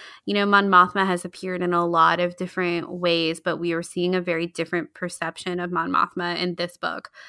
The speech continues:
Um, so it was, it wasn't just like, oh, they appeared to say, like, "Hello to Padme" and, like, be cool 'cause she's from the Clone Wars and from, you know, Revenge of the Sith and A New Hope.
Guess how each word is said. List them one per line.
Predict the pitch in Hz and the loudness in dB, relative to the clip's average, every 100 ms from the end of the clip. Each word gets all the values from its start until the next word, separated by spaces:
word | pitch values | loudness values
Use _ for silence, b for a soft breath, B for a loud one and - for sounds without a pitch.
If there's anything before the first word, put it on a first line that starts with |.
| B B B 180 | B B B 0
Um, | 175 165 170 170 - | 2 2 -2 -4 -6
so | - - 185 185 | -8 0 0 0
it | |
was, | 196 190 202 190 - | -2 -4 -6 -10 -2
it | 214 196 | -2 2
wasn't | 202 214 214 180 | 4 4 2 0
just | 185 180 | -2 0
like, | 175 175 - - | 0 0 -4 0
oh, | 277 | 2
they | 240 214 | 4 2
appeared | 196 - 214 190 | 0 -2 -2 -2
to | 185 | -4
say, | - | -4
like, | 175 175 - | -2 -2 -4
"Hello | - 240 262 | -4 0 0
to | 262 | 0
Padme" | 262 262 254 196 | 2 2 2 0
and, | 156 - 64 | -4 -6 -8
like, | - - - - | -8 -10 -14 -10
be | 202 | -8
cool | - 240 208 - - 190 | -4 -2 -2 -4 -6 -4
'cause | 175 175 - - | -4 -4 -8 -16
she's | - 196 | -10 -8
from | 202 | -4
the | 202 | -6
Clone | 202 208 170 | -2 -2 0
Wars | 170 - 185 185 | -2 -4 -6 -8
and | - 180 | -10 -2
from, | 175 170 170 175 208 | 0 0 0 -4 -4
you | 175 | -4
know, | 165 - - | -4 -6 -4
Revenge | 190 196 196 | -2 -2 -2
of | |
the | 202 | -4
Sith | 202 170 - 165 | -2 -2 -2 -4
and | 165 170 185 B B B | -2 -4 -6 B B B
A | |
New | 196 202 | -2 2
Hope. | 208 - - | 4 2 -4